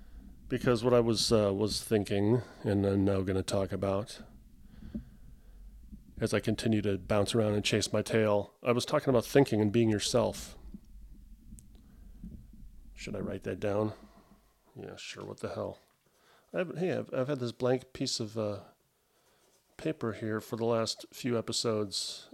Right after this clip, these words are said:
and a pencil. I haven't written anything down. Be yourself. 'Cause I'll get back to that. What I really wanted to talk about is having fun.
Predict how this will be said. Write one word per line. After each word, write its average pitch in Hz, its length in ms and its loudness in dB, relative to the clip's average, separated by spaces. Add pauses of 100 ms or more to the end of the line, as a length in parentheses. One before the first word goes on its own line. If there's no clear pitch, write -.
and 107 140 -8
a 101 40 -10
pencil. 107 460 -4
I 95 60 -6
haven't 104 180 -6
written 107 200 -4
anything 107 260 -4
down. 98 240 -4
Be 110 140 -8
yourself. 110 1120 -4 (420)
'Cause 160 140 2
I'll 180 60 6
get 147 140 4
back 120 200 2
to 104 100 -10
that. 95 240 -8 (1080)
What 131 100 4
I 131 40 8
really 185 200 8
wanted 131 220 8
to 120 160 -8
talk 117 200 2
about 107 460 0 (1500)
is 104 440 -4 (880)
having 95 340 -6
fun. 104 560 -2